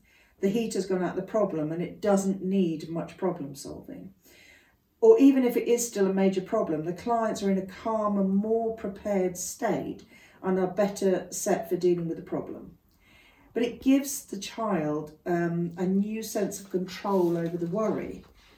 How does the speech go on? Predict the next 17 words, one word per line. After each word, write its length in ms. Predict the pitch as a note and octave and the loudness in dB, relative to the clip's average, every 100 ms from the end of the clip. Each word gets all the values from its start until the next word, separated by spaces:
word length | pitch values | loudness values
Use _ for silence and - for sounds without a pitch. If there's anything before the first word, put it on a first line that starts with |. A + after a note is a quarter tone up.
| _ _ _ - | _ _ _ -4
Um, 560 | - F3 E3+ F3 - - - _ _ G3 | 0 2 2 -2 -4 -10 -20 _ _ -4
they 180 | G#3 | 0
may 200 | G3+ G#3 | 2 4
learn 220 | G3+ G3+ F#3+ | 4 4 4
this 160 | F#3+ | 2
for 60 | F#3 | -2
the 120 | G3 | -4
first 240 | G3+ G3 - | 0 -2 -2
time 200 | G#3 F#3+ | 0 0
in 60 | |
their 120 | F#3 G3 | 2 0
lives, 300 | A3+ F3 - | 0 -2 -4
"I 220 | G#3+ A3 | -2 -2
can 240 | A3 G3+ F3+ | -2 -2 -4
control 360 | F#3+ F3+ F#3 | -4 -4 -2
this 220 | E3+ E3 G3 | -2 -4 -6
worry." 540 | A#3 A#3 - - - | -4 -4 -6 -8 -12